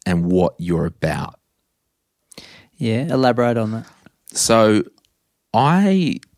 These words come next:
Speaker 1: got to the stage, you know, in my early, it was in my late twenties where I kind of just, I didn't have that confidence of like,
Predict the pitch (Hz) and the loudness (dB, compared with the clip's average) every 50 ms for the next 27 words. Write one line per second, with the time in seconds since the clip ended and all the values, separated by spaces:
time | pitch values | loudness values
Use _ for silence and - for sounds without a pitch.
0 | _ _ _ - 139 - - - - 123 120 - - - - 101 98 98 95 95 | _ _ _ -2 -2 -2 -2 -6 -6 -4 -4 -2 -4 -2 -2 0 0 2 2 2
1 | 95 95 90 92 - - - - - - _ _ _ 107 98 87 85 85 85 - | 2 0 0 -2 -6 -8 -8 -8 -10 -14 _ _ _ -4 -2 -2 0 0 -2 -4
2 | - - 107 107 107 98 92 - - 92 92 90 87 98 - - 101 101 104 123 | -4 -4 -2 -2 0 0 0 0 0 0 0 0 0 -2 -4 -4 -4 -4 -2 -2
3 | 135 139 135 131 131 123 113 - - - - - 98 90 78 - - 90 120 - | -2 0 0 0 0 0 0 -2 -4 -4 -2 0 0 0 -2 -4 -6 -8 -8 -8
4 | - - _ _ _ _ _ _ - _ _ _ - 95 92 92 90 92 90 82 | -12 -18 _ _ _ _ _ _ -20 _ _ _ -6 -4 -2 0 0 0 0 -2
5 | 78 - - _ _ _ _ _ - - - - - - - 117 139 160 180 196 | -4 -6 -10 _ _ _ _ _ -10 -8 -8 -8 -8 -8 -4 -2 -2 0 0 0
6 | 185 151 113 - - - 120 101 92 - - - - - - _ _ _ _ _ | 0 -2 -4 -8 -6 -2 -2 -2 -2 -4 -6 -8 -10 -12 -16 _ _ _ _ _
7 | - - - - - - _ _ _ _ - 95 - 120 123 120 117 107 95 90 | -20 -20 -20 -20 -20 -20 _ _ _ _ -6 -4 -2 -2 -2 -2 -2 -2 -2 -2
8 | 90 101 82 - - - _ _ - - - - 85 101 104 - - 117 135 151 | -2 -2 -2 -2 -4 -8 _ _ -10 -10 -6 -4 -4 -4 -4 -2 -2 0 2 2
9 | 180 190 - - - - - - 320 92 90 85 85 90 90 90 90 90 87 85 | 2 0 -2 -6 -10 -12 -12 -6 -4 -2 -2 -2 -2 -2 0 2 2 2 2 0
10 | 82 73 - - | 0 -2 -4 -8